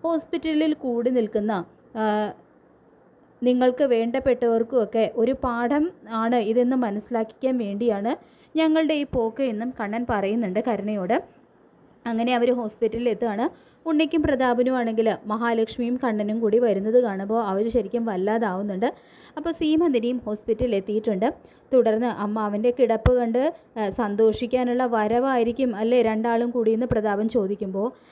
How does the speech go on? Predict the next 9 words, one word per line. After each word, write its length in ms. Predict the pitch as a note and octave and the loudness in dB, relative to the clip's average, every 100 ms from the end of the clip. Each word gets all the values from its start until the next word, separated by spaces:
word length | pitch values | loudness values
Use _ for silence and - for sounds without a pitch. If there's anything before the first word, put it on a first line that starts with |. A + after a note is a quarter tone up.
| - - | -20 -10
"അങ്ങനെ 380 | G#3 A3 A#3+ D4 | -6 -2 2 2
ഒരാൾ 380 | C4+ B3+ C4 C#4+ | 4 2 2 0
മരിച്ചു 460 | C4 A3+ A3 - C#4+ | 0 0 -2 -4 -2
കഴിഞ്ഞാൽ 380 | A3 A3+ G#3+ - - - | 0 0 -4 -6 -14 -2
ചിരിക്കാൻ 420 | D4+ C#4+ D#4 D#4 | 0 0 0 2
വേണ്ടി 260 | C#4 B3 C4+ | 2 0 -2
കാത്തു 380 | C4+ A3 A3 C4 | -2 -2 0 2
നിൽക്കുന്നവർ 680 | B3+ A#3 A#3+ A#3 B3 C#4 | 0 2 0 4 4 4
നിങ്ങളല്ലേ? 540 | A3+ A3+ C4 B3 G3+ | 0 0 2 2 2